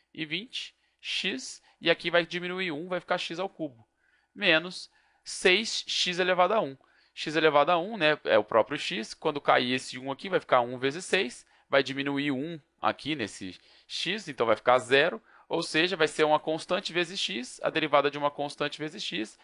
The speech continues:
é a própria constante, vai dar seis. Agora, finalmente, eu consigo calcular a f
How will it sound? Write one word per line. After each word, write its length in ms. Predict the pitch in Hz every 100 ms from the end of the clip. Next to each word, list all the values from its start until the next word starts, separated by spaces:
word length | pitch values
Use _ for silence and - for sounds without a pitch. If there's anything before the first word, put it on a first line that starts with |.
| - _
é 60 | 196
a 60 |
própria 340 | 185 139 131 143
constante, 540 | 156 165 - 131 127
vai 100 | 139
dar 120 | 143
seis. 500 | 180 - - - - _ _ _ _ _ _ _
Agora, 360 | - 170 131 139
finalmente, 560 | 147 147 156 120 120 139
eu 60 |
consigo 680 | - 151 139 117 117 113 165 _ _ _
calcular 640 | 131 135 160 147 107 131 -
a 180 | 139
f 480 | 123 104 110 - 180